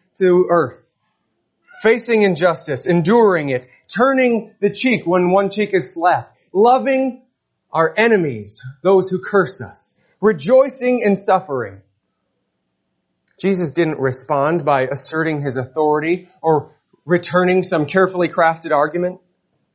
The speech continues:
He remained steadily focused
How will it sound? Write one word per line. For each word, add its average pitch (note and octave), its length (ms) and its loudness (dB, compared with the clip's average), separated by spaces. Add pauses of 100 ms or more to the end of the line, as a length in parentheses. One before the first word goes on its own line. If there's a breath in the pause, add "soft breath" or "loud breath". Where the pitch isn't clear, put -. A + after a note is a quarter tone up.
(720 loud breath)
He C#3 120 -8
remained D3 380 0
steadily D#3 460 -2
focused C3+ 680 -6